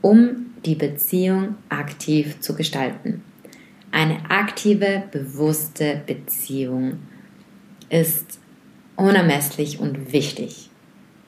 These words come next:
Darüber sprechen wir jedoch in unserem Beziehungspodcast. So,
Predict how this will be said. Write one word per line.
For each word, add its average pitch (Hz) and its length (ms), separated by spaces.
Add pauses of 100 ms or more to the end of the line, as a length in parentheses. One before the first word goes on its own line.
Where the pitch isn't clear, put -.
(220)
Darüber 147 300
sprechen 143 380
wir 139 80
jedoch 135 260
in 113 60
unserem - 240
Beziehungspodcast. - 920 (720)
So, 131 300